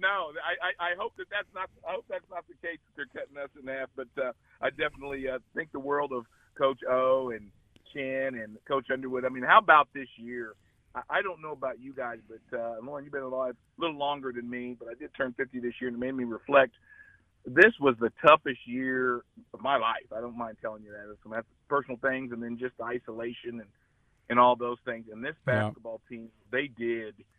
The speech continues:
Speaker 1: to br-, I mean, after the political year, right? Let's be honest, and the social justice, all the stuff, that was something that brought us all together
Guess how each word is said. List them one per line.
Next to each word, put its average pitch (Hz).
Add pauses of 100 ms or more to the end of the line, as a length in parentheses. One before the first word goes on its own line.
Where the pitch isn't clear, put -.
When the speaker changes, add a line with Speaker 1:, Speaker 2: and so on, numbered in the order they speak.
(400)
Speaker 1:
to 120
br-, 110
I 147
mean, 135
after 139
the 139
political 151
year, 120
right? 120
Let's 135
be 151
honest, 151
and 120
the 117
social 139
justice, 151
all 170
the 139 (160)
stuff, 156 (520)
that 175
was 160 (100)
something 156
that 120
brought 135
us 135
all 127
together 131